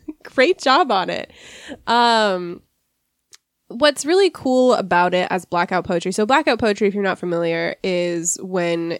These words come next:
you take an existing work and using a marker or what have you, you black out sections of text to turn it into a new text.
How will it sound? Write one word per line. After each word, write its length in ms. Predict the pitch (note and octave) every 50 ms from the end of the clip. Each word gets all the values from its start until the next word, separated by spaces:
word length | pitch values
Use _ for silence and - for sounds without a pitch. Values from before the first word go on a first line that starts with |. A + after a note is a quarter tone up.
| _ -
you 220 | F#3+ F3+ F3 F3
take 240 | - - A#3 G3+ -
an 80 | G#3+ G#3
existing 560 | G#3 F3+ - F3+ - - - F3 E3+ E3+ E3+
work 360 | E3 E3 E3 E3 _ - - -
and 280 | - F#3+ F#3 F3+ F3+ F3
using 580 | F3+ F3 E3+ - E3+ E3+ F3 E3+ E3+ E3+ E3+ - - - - - - - - - _ _ _ - -
a 60 | F#3
marker 380 | F#3+ F#3+ F3+ F3+ F3 - E3
or 280 | E3+ E3 D#3+ D3+ D3 E3+
what 280 | F3+ F3+ F#3 F#3 - -
have 240 | - D3+ C3 -
you, 380 | - E3 C#3 C3+ - A#2+ - - _ _
you 1000 | - G3 F3 F3 F3 F3 F3+ F3+ F3 F3 F3 F3 F3 E3+ E3+ E3+ F3 - - _ _ _ _ _ _ _ _ _ _ _ _ _ _ -
black 580 | F#3+ E3+ - G3 F#3+ G3 E3+ E3+ G3 - - - -
out 440 | F3+ E3+ F3 F3 E3+ E3+ E3 - _ -
sections 480 | - - G3+ F#3+ - - G3+ G3+ F#3
of 80 | F#3+ F3+
text 460 | - - - D#3+ D#3 - - - -
to 140 | - F#3+ E3
turn 320 | E3+ - - F3+ F#3 F3
it 80 | F3+ E3
into 340 | E3+ E3+ F3 - - F3 E3
a 40 | E3
new 200 | E3 E3+ F3+ G#3
text. 460 | - C#4 C#4+ D#4+ - - - -